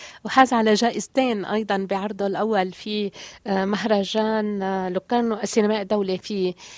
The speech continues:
سويسرا، وهو يعرض في مهرجان الأفلام القصيرة هنا في، آه، مدينة كليرمون فيرون. تحدثتي عن فيلم روائي طويل تحضرين له، ويمكن أن يصور من هلأ حتى نهاية العام.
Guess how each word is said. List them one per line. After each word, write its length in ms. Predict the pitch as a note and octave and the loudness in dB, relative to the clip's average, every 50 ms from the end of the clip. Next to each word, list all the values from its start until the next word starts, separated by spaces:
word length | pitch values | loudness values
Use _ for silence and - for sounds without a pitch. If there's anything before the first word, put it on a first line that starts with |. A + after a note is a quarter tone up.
| - - G#3 | -16 -12 -8
سويسرا، 760 | - - - - B3 C#4 C4+ - - A3+ A3+ A3+ A#3+ C#4 | -6 -4 -2 0 0 0 0 0 0 2 2 2 2 0
وهو 420 | C#4 B3 A3+ A3 A3+ A3+ A3+ A#3 A3+ | 0 2 4 4 4 4 4 4 2
يعرض 500 | G#3 G3 G3+ G#3 G3+ G#3 G3 F#3+ F#3+ F#3 - - F#3+ F#3 F3+ | 2 2 0 0 0 0 0 -2 -2 -4 -4 -4 -4 -4 -2
في 560 | F3 - - - - G3 G3 G3 F#3+ F3+ E3+ - | -4 -8 -12 -10 -6 -4 -2 0 0 0 -2 -2
مهرجان 580 | E3+ E3+ F3 F#3+ F3+ - G3 F#3+ F#3+ F#3+ F#3 F#3 | -6 -6 -4 -4 -2 -2 -2 -2 -4 -4 -6 -6
الأفلام 460 | E3+ D3+ - D#3 - - G3+ F#3 F#3 | -8 -8 -10 -8 -6 -6 -4 -2 -2
القصيرة 520 | F3+ F3 - - F3 - - G#3 F#3+ F3+ | -4 -4 -4 -6 -6 -4 -4 -2 -2 -2
هنا 200 | E3+ F#3 F#3+ F3+ | -2 -2 -2 -4
في، 340 | E3+ - - F#3 F3+ F3+ F3+ - - - - - - - - - - | -6 -6 -6 -4 -2 -2 -2 -4 -6 -12 -14 -14 -16 -16 -14 -8 -4
آه، 140 | F3 F3+ | -2 -2
مدينة 440 | F3+ F#3 F#3+ F3+ - G#3+ G3+ G3 F3+ F3+ _ _ - F#3 E3+ E3+ E3+ - | 0 -2 -2 -2 0 0 0 0 -2 -4 _ _ -4 -2 -2 -2 -2 -4
كليرمون 400 | - G3 G3 F3+ F3+ F#3+ F#3+ F#3+ | -4 -4 -4 -2 -2 -2 -2 -4
فيرون. 420 | F#3 - - G3+ F#3+ F#3 G3+ A3 A#3+ | -4 -4 -2 -2 0 0 0 0 -2
تحدثتي 460 | - - - B3 D#4+ E4 - - C#4+ | -2 -4 -2 0 -2 -2 -2 -2 -2
عن 180 | A#3+ G3 F#3+ F#3 | -2 -2 -4 -6
فيلم 480 | - - A#3+ A#3+ A#3 G#3+ G#3+ F#3+ E3+ | -6 -4 -4 -2 -2 -2 -4 -4 -4
روائي 500 | D#3+ E3 F3 F#3 F3+ F3+ G#3 A3 - D#3+ | -4 -4 -2 -2 -2 0 0 -2 -2 -2
طويل 420 | - - F3 F3 F#3 G3 G3 F3 F3+ - - _ - - - - - - _ - | 0 2 2 2 2 0 0 -2 -4 -10 -20 _ -20 -20 -20 -20 -20 -20 _ -10
تحضرين 560 | - - - G3+ F3 F3+ G3+ G3 G#3 G3+ G3 | -8 -4 -4 -4 -2 -2 -2 0 0 0 0
له، 180 | G3+ G#3+ G#3+ G#3+ | 0 0 2 2
ويمكن 560 | G3+ F#3+ F#3 F#3+ G3+ G#3 - - G3 G3 F#3+ | 2 2 2 0 0 -2 -2 -2 -4 -2 -2
أن 320 | F3 F3 F3+ F3 F3 F3 | -4 -4 -4 -4 -4 -2
يصور 460 | F3+ F#3 F3+ - A3+ G#3+ G3+ G3 F#3+ F#3 F3+ F3+ - | -2 -2 0 0 2 2 2 2 0 -2 -6 -8 -6
من 140 | F3+ F#3+ F3 | -4 -4 -2
هلأ 220 | D#3+ A3 A#3 G#3+ F3 | 0 0 0 0 -2
حتى 240 | - - - G3 | -4 -6 -4 -4
نهاية 360 | F#3 F#3 F#3+ F#3 F#3+ F#3 F3 - - | -4 -2 -2 0 0 0 -2 -2 -4
العام. 400 | F3 E3 D#3 E3 F#3 F3+ E3+ F3+ | -4 -4 -2 -2 -2 -2 -4 -6